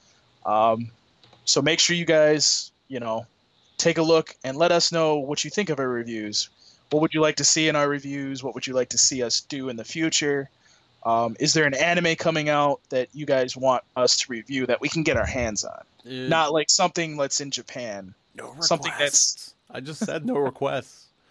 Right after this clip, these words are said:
Speaker 2: Uh, well, okay. Th-, uh, let me, let me make that clear. I don't take requests. I, I can't speak for the rest of the staff.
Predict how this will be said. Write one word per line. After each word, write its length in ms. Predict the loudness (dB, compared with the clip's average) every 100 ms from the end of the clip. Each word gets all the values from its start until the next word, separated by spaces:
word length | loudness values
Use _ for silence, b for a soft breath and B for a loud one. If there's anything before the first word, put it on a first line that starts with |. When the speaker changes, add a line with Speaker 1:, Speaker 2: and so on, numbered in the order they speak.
| -14
Speaker 2:
Uh, 440 | -12 -10 -4 0 6
well, 200 | 6 8
okay. 300 | 4 4 4
Th-, 140 | 2 0
uh, 160 | -4 -6
let 260 | 0 0
me, 160 | 2 0
let 140 | -2
me 200 | 0 -2
make 260 | -2 -4 -4
that 180 | -8 -6
clear. 200 | -8 -8 b b b _ 2
I 160 | 4
don't 220 | 4 0
take 240 | -4 -12 -12
requests. 540 | -6 -6 -6 -12 -12 -4
I, 220 | -2 -2
I 100 | -4
can't 240 | -4 -6 -4
speak 180 | -6
for 80 | -4
the 80 | -6
rest 180 | -6 -8
of 60 | -14
the 40 |
staff. 320 | -14 -14 -18